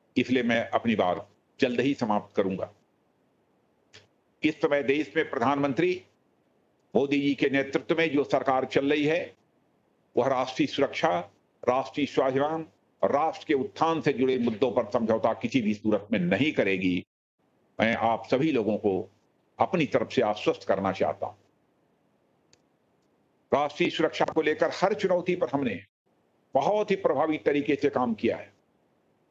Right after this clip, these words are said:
मगर यह चुनौतियां डायनामिक होती हैं, जिस पर हमें लगातार काम करते रहने की जरूरत है। उदाहरण के लिए, पड़ोस के अफगानिस्तान में जो कुछ भी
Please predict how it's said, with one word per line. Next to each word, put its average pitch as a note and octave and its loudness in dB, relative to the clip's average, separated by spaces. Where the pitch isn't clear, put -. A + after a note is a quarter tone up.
मगर C#3+ 2
यह C#3+ 0
चुनौतियां D3+ 0
डायनामिक D3+ 0
होती D#3 0
हैं, F#2+ -8
जिस C#3 0
पर D#3 0
हमें D3 2
लगातार C#3+ 0
काम D#3 0
करते D#3 0
रहने C#3 0
की C#3 -2
जरूरत C3 0
है। - -20
उदाहरण C#3 0
के C#3 0
लिए, G#2 -4
पड़ोस E3 0
के F3+ 2
अफगानिस्तान D3+ 0
में D#3 0
जो C#3+ 2
कुछ D3+ -4
भी C#3+ -2